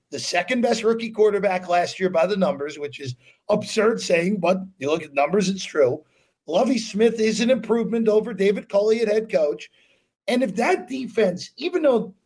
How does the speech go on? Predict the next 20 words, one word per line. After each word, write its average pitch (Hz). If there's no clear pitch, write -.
Derek 240
Stingley 202
probably 226
walks 196
in 202
and 180
becomes 165
the 151
best 180
player 180
on 156
that 156
defense 151
right 156
away, 131
being 175
the 147
third 175
overall 139
pick, 131